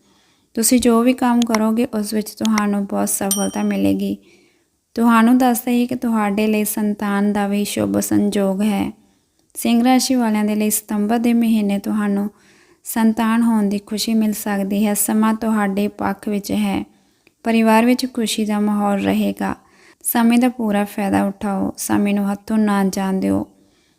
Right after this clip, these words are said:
ਅਗਲੀ ਖੁਸ਼ਕਿਸਮਤ ਰਾਸ਼ੀ ਹੈ ਜੀ ਕੁੰਭ ਰਾਸ਼ੀ।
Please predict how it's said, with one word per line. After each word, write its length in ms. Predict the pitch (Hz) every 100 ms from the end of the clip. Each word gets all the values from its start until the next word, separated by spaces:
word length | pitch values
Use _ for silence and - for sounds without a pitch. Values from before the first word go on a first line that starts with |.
| _ -
ਅਗਲੀ 280 | 226 233
ਖੁਸ਼ਕਿਸਮਤ 800 | 240 - 262 - 254 - 240 220
ਰਾਸ਼ੀ 440 | 226 202 202 214 202
ਹੈ 120 | 202
ਜੀ 320 | 202 208 208 - _ _ _ _
ਕੁੰਭ 260 | 220 208 208
ਰਾਸ਼ੀ। 540 | 208 196 - 196 214